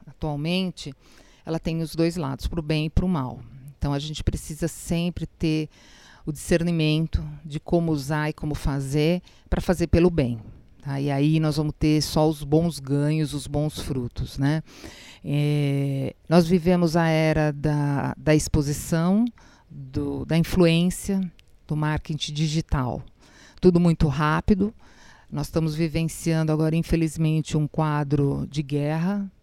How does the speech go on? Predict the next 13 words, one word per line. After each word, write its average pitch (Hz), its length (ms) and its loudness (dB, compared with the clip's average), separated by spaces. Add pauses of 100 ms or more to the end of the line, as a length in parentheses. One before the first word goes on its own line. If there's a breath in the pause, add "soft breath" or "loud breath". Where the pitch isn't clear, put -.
(120)
entre 151 280 -2
Rússia 151 360 -2
e - 20 0
Ucrânia. 156 760 -2 (760 soft breath)
É, 151 640 -8 (420)
enquanto 160 380 -4
a - 20 -2
gente 151 280 -6
quer 151 120 -8
só 165 200 -4
a 147 80 -6
paz, 147 640 -6 (120)
né? 160 320 -6